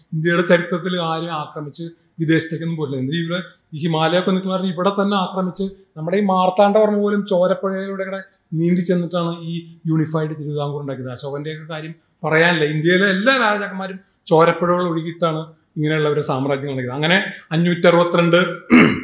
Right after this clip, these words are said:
നാട്ടുരാജ്യങ്ങളായി കിടന്ന ഇന്ത്യയെ ബ്രിട്ടീഷുകാർ രണ്ടാക്കി. അപ്പൊ ബ്രിട്ടീഷുകാർ ജനാധിപത്യം തന്നു എന്നുള്ളൊരു സംഭവം കൂടി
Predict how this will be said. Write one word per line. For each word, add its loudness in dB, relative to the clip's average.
നാട്ടുരാജ്യങ്ങളായി 2
കിടന്ന -6
ഇന്ത്യയെ -6
ബ്രിട്ടീഷുകാർ -8
രണ്ടാക്കി. -8
അപ്പൊ -2
ബ്രിട്ടീഷുകാർ 0
ജനാധിപത്യം 2
തന്നു 0
എന്നുള്ളൊരു -4
സംഭവം -8
കൂടി -10